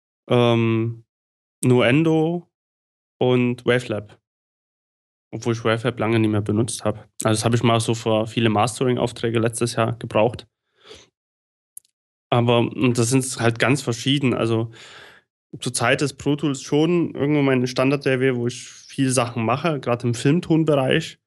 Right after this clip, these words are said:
weil es da für mich schon sehr schnell geht, manche Sachen im Ton anzupassen, trotz der ganzen Nachteile, die es hat. Ähm,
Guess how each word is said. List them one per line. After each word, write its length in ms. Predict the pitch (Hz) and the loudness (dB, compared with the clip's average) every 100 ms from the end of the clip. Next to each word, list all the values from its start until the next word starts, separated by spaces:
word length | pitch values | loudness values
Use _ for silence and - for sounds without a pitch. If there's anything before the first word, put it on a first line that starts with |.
| _ _ _ | _ _ _
weil 120 | - 123 | -6 -4
es 80 | |
da 100 | 123 | -4
für 120 | 123 120 | -4 0
mich 280 | 123 127 | 0 0
schon 580 | - 127 127 123 131 - _ _ _ _ _ - | 2 4 4 4 0 -8 _ _ _ _ _ -8
sehr 220 | 123 117 113 | 0 2 2
schnell 280 | - 127 | 2 2
geht, 160 | 135 139 | 2 2
manche 320 | 135 123 127 | 2 2 0
Sachen 300 | 123 120 127 | 0 0 -2
im 320 | - 120 123 | -2 -2 -4
Ton 240 | - 131 120 | -4 0 2
anzupassen, 640 | 120 - 160 147 143 143 | 2 0 0 -2 0 -2
trotz 440 | - 139 135 - - | 0 -2 -2 -14 -6
der 100 | 120 | -2
ganzen 360 | 120 123 131 | 0 0 0
Nachteile, 580 | 113 107 - - 131 135 | 0 0 -2 -2 -2 0
die 120 | 123 | -2
es 160 | 117 - | -6 -6
hat. 220 | - - _ _ _ _ _ _ _ _ _ _ _ - | -8 -10 _ _ _ _ _ _ _ _ _ _ _ 2
Ähm, 760 | 131 131 127 123 123 120 120 | 4 4 4 2 2 -2 -8